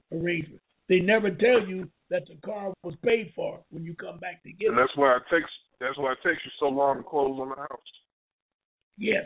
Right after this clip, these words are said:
Speaker 2: It's never really closing on it.
Speaker 1: Yes. They have to trick you, and they do it through, uh, t-, time delay and your anxiousness to get into the new house.
Speaker 2: Yep.
Speaker 1: And when the ti-,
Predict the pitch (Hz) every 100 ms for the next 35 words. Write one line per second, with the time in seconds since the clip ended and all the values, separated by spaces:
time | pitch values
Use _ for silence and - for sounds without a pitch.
0 | - - 247 - - - 120 110 143 143
1 | 113 113 113 110 110 _ - _ _ _
2 | _ _ _ _ _ _ _ _ _ -
3 | - - - _ _ _ _ 302 185 190
4 | 214 - 170 - 311 - 202 170 - _
5 | _ _ - 190 190 170 240 233 202 226
6 | 226 220 214 190 175 _ _ - _ -
7 | _ _ - 269 269 262 254 254 254 269
8 | 277 285 _ _ _ _ _ _ 196 202
9 | 202 240 233 - 277 277 - 208 - 202
10 | 220 220 - 185 180 233 226 208 190 190
11 | 190 220 196 196 - - _ _ _ _
12 | _ _ _ _ _ _ _ _ - 120
13 | 127 160 160 185 170 - 170 233 226